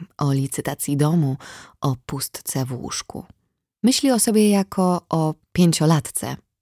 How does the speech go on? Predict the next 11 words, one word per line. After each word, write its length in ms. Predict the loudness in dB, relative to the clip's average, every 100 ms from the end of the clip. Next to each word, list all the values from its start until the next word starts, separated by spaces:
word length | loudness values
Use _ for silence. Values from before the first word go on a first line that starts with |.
| _
choć 200 | -4 0
ma 200 | 0 0
trzydzieści 480 | -2 0 0 -2 -2
jeden 260 | 0 0 -2
lat. 140 | -6 -16 _ _ _ _ _ _ 4
Mieszka 380 | 6 6 2 4
w 60 |
małej 320 | 6 6 6
miejscowości 720 | 6 4 2 -2 0 0 -2 -4
pod 160 | -6
Wrocławiem. 680 | -6 -8 -6 -8 -8 -8